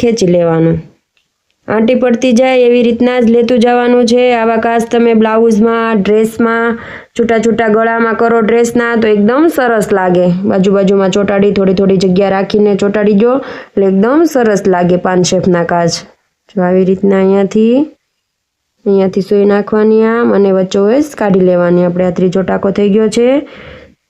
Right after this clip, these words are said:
ત્રણ ટાંકા થાય એટલે અહીંયા એક ટાંકો લઈ લેવાનો કાપડમાં. અહીંયાથી આવી રીતના આમ ટાંકો લઈ અને દોરો ખેંચી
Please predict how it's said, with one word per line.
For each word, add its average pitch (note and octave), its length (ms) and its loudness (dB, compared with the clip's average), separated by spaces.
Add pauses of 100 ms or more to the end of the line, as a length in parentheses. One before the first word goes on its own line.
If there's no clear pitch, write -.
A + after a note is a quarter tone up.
(140)
ત્રણ G3+ 240 0
ટાંકા G3+ 380 -2
થાય B3+ 260 0
એટલે G3+ 220 0
અહીંયા G3 280 2
એક F#3+ 80 -4
ટાંકો G3 440 -2
લઈ A3+ 220 2
લેવાનો F#3 440 0 (320)
કાપડમાં. F3+ 500 -2 (920)
અહીંયાથી G3+ 460 0 (120)
આવી F#3 240 2
રીતના F3 340 0 (1400)
આમ G3 160 0
ટાંકો G3 280 -2 (120)
લઈ A#3+ 260 2
અને G3+ 220 2
દોરો G3 200 0 (120)
ખેંચી G#3 260 0